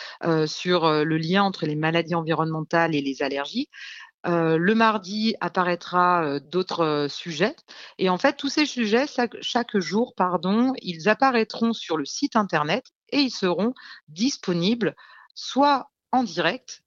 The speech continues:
soit en différé. Si on n'a pas le temps, si les gens, vous n'avez pas le temps de les consulter, heu, en direct ou le jour même, eh ben, pas de panique, on aura le temps. Heu, tout sera toujours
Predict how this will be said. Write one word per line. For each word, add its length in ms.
soit 500
en 100
différé. 640
Si 240
on 100
n'a 140
pas 280
le 140
temps, 280
si 160
les 140
gens, 240
vous 120
n'avez 240
pas 260
le 120
temps 200
de 100
les 140
consulter, 600
heu, 200
en 160
direct 420
ou 80
le 80
jour 220
même, 240
eh 100
ben, 160
pas 160
de 60
panique, 640
on 160
aura 200
le 80
temps. 440
Heu, 360
tout 120
sera 200
toujours 500